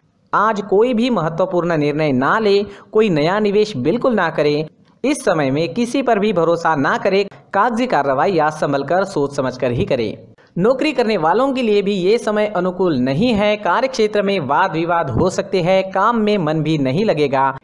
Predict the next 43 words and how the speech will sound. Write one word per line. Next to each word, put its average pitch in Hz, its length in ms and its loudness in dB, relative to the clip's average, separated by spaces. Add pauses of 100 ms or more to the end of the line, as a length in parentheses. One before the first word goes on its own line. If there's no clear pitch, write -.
इस 254 200 -2
दिन 247 180 2
आप 185 360 0 (100)
तोल 220 200 2
मोल 269 200 0
कर 226 120 0
ही 175 140 -2
बोले 143 340 0
और 175 220 -2
हो 214 180 0
सके 156 320 -4
तो - 100 -4
अपने 156 300 -4
बॉस 165 340 0
से 170 140 -2
ना 139 260 0
मिले। 127 320 -2 (500)
इस 269 240 0
दिन 254 260 0
दाम्पत्य 240 500 0
जीवन 208 320 0
में 220 180 0
अशांति 254 520 -2
रहेगी, 151 560 0 (260)
पति 247 220 0
पत्नी 202 340 -2
के 185 160 -2
बीच 190 320 -2
नोक 185 340 -2
झोंक 185 300 -2
हो 147 180 0
सकती 214 320 -4
है। 208 280 2
इस 262 240 -4
समय 175 220 0
में 143 120 0
हर 208 220 0
काम 156 260 -2
में 196 220 -2
आपको 143 360 -2
सतर्क - 440 -4
रहना 135 240 0
होगा। 135 340 0